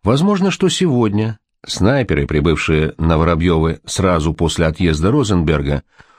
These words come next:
уже получили на руки пакет с секретным приказом, который следовало уничтожить сразу же после прочтения. Теперь им решать. Будет удобная сумятица при попытке теракта на Красной площади,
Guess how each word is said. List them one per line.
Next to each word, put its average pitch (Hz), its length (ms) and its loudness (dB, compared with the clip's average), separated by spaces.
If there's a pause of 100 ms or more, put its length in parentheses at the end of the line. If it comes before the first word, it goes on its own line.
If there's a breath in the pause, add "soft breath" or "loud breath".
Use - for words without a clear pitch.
(320 soft breath)
уже 151 280 2
получили 175 460 0
на 147 200 2
руки 107 220 0
пакет 131 440 0
с - 60 -6
секретным 131 500 0
приказом, 82 640 0 (400)
который 90 380 2
следовало 95 580 2
уничтожить 98 840 0 (220 soft breath)
сразу 110 480 0
же 107 120 0
после 95 340 0
прочтения. 73 680 -2 (320)
Теперь - 480 -2 (320)
им 110 220 2
решать. 65 460 -4 (1000)
Будет 180 400 0
удобная 143 460 2
сумятица 123 760 0
при 107 160 0
попытке 107 480 0
теракта 110 420 0
на 107 120 2
Красной 117 360 0
площади, 76 580 0